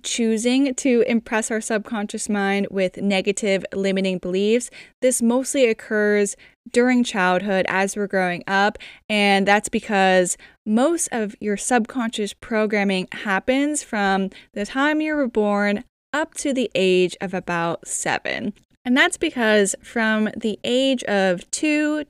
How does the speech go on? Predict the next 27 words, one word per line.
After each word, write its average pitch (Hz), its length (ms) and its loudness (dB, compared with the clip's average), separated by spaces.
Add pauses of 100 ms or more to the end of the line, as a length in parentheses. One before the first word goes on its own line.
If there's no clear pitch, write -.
to 220 280 0
about 240 240 -2
the - 120 0
age 240 180 2
of 214 80 -6
six - 420 0
or 208 100 0
seven, 180 560 0 (360)
children 302 580 0
are 214 400 -4
in 202 320 0 (100)
theta 240 760 0 (200)
brainwaves. 190 880 0 (340)
And 226 320 2
children 294 640 0
in 247 280 2
theta 175 760 0
are 196 280 0
essentially 214 960 0
in 185 400 -2
a 180 240 -2
trance-like 220 1040 -2
state, - 580 -4 (360)
absorbing 220 960 0
everything 277 500 0
around 190 520 0
them 185 260 0